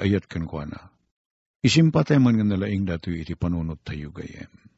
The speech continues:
Awan ti sabali a pagbatayan, ti relasyon, agasawa, aggayem, agkabagyan, una nyaman, nakita ti relasyon. Ti kasasayaatanen ken kalilibnusan ken kararagsakan,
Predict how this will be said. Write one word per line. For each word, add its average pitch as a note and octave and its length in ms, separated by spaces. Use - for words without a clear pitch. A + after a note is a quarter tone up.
Awan F3+ 320
ti G#3 80
sabali F3+ 480
a B2 80
pagbatayan, A2 960
ti A2 160
relasyon, G2 720
agasawa, A2+ 880
aggayem, F2+ 720
agkabagyan, F2 1040
una C3 240
nyaman, A3 480
nakita E3 400
ti D3 160
relasyon. A#2 640
Ti D3+ 80
kasasayaatanen C#3+ 1040
ken E3 160
kalilibnusan C3+ 960
ken A2 160
kararagsakan, G#2+ 1120